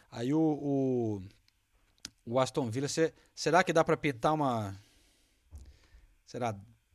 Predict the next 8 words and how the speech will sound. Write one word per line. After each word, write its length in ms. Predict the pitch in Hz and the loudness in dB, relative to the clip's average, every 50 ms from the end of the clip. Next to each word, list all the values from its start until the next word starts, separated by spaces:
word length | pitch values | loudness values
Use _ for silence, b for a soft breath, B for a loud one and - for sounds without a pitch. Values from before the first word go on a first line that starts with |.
| - - - _ _ | -20 -20 -20 _ _
uma, 160 | - 117 113 110 | -12 -10 -10 -10
uma 240 | 104 107 117 110 | -10 -10 -10 -10
loucura 360 | 110 113 113 110 - 143 131 123 | -8 -6 -8 -6 -6 -6 -6 -6
tipo 240 | - 120 - 120 | -8 -10 -8 -6
Leicester? 420 | 113 113 139 175 170 139 - 127 117 | -2 0 2 2 0 0 -2 -6 -8
É 60 | 123 | -8
difícil, 480 | 117 110 - - - 110 107 - 123 117 | -10 -12 -12 -10 -8 -8 -8 -8 -8 -10
né? 120 | 113 110 | -10 -10